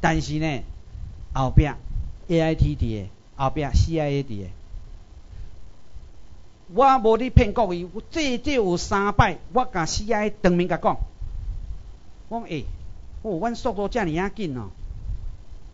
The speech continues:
啊，中华民国袂闭门吗？甲我转远偏看，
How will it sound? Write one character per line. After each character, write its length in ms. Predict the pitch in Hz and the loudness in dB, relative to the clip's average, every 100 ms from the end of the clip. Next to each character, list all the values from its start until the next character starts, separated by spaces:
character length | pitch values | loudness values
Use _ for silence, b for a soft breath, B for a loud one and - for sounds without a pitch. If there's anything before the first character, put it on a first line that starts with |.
| - 202 | -10 -8
啊， 80 | |
中 200 | - 208 | 0 2
华 140 | 208 233 | 2 2
民 160 | 214 | 0
国 100 | 190 | 0
袂 160 | 175 147 | 0 -2
闭 200 | 143 185 | -2 -4
门 160 | 160 147 | -2 -4
吗？ 180 | 139 127 - - - - - - - - - - - - - - - - | -6 -8 -12 -14 -14 -14 -14 -14 -10 -10 -8 -8 -8 -10 -12 -16 -20 -16
甲 120 | - 156 | -8 -6
我 40 | |
转 160 | 180 147 | -6 -6
远 240 | 127 123 | -4 -6
偏 200 | 117 127 | -6 -6
看， 200 | 143 139 | -6 -6